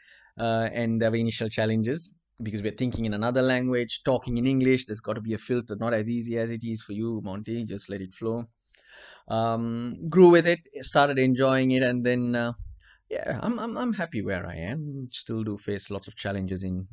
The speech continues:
where you want to be, but that, that's life. And, um,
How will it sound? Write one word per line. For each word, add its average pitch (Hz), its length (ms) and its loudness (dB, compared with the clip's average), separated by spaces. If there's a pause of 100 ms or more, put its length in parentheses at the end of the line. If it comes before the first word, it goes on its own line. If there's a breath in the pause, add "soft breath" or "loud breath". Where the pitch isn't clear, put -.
where 98 200 -2
you 98 160 -2
want 92 240 -6
to 95 40 -10
be, - 120 -8
but - 180 -14
that, - 100 -12 (180)
that's - 240 -10
life. 156 360 -6 (520 soft breath)
And, 120 340 -2
um, 117 400 -4